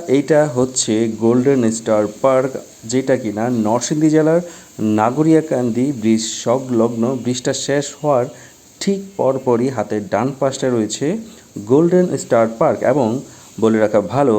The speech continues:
যে বাঁ পাশটায় কিন্তু আরও একটি পার্ক রয়েছে, সেই পার্কের নাম চৌধুরী গার্ডেন। সেটা না হয় আমি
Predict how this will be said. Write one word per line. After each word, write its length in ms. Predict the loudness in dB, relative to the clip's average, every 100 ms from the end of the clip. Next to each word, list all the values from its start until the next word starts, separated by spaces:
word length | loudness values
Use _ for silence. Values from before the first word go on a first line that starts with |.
| 0
যে 60 | -2
বাঁ 220 | 0 0 0
পাশটায় 420 | -2 0 0 2
কিন্তু 220 | 0 2
আরও 180 | 2 2
একটি 200 | 0 -2 0
পার্ক 200 | 0 0 0
রয়েছে, 280 | 0 0 -2 -4 -6
সেই 200 | -6 -6
পার্কের 340 | -4 -4 -2 0
নাম 300 | 2 2 0 -4 -8 -20 -20 -20 -18 0
চৌধুরী 540 | 4 4 2 2 4 2 2
গার্ডেন। 480 | 2 2 2 0 0 -4 -8 -14 -14 -10
সেটা 380 | -6 0 2 4 2 0
না 80 | -2
হয় 260 | 0 -2 -2 -2
আমি 320 | -2 -2 0